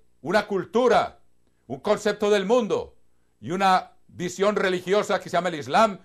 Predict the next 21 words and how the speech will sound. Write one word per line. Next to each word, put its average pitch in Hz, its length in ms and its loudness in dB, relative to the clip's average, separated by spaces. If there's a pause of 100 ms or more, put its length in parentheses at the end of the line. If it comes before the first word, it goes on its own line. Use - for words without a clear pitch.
(140)
y 127 80 -8
otra 190 260 0
que 175 120 -10
se 156 100 -10
llama 180 280 2
el 170 180 -8
cristianismo 170 560 -6
en 180 80 -4
el 175 120 -6
norte. 202 600 0 (260)
Y 110 140 -16 (100)
cada 208 300 4
vez 214 260 2
se 196 100 0
va 190 80 2
a 170 40 -2
hacer 190 240 -2
más 190 540 0
aguda 196 680 2 (140)
la 175 200 -2
crisis, 190 500 -2